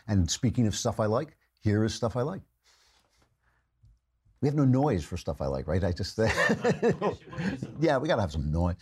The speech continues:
Uh, so listen, I'm gonna talk about, uh, two, uh, works. Um, one is Childhood's End by Arthur C Clarke, and the other is Terminator. They're going to be spoilers. So if you think you're gonna read these books, you know, I,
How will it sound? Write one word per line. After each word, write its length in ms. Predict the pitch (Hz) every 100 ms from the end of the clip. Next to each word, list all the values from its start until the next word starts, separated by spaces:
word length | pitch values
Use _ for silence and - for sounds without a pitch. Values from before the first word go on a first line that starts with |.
| - - - -
Uh, 100 | 156
so 300 | 156 185 185
listen, 240 | 185 196 170
I'm 80 |
gonna 140 | 160 180
talk 200 | 185 156
about, 280 | 147 - 135
uh, 100 | 120
two, 340 | - 180 139 - _ _ _ -
uh, 240 | 131 117 110
works. 600 | 104 151 - - - - - - _
Um, 600 | - 107 104 104 104 107 107
one 220 | 113 123
is 260 | - - -
Childhood's 800 | - 131 120 95 113 85 82 - -
End 380 | 120 113 110
by 140 | 98 104
Arthur 240 | 104 104
C 140 | 101 117
Clarke, 240 | 101 92
and 80 | 98
the 40 |
other 140 | 92 85
is 80 |
Terminator. 540 | - 135 123 117 113 107 - _
They're 100 | 113
going 320 | 92 143 151 151
to 60 |
be 80 | 123
spoilers. 580 | - 113 110 73 - _ _ _ -
So 560 | - 101 95 95 98 110
if 180 | 101
you 360 | 104 98 98 73 -
think 220 | 165 -
you're 120 | 120
gonna 200 | 127 113
read 200 | 110 117
these 160 | 110 92
books, 280 | 120 - 113
you 100 | 127
know, 160 | 107 95
I, 160 | 87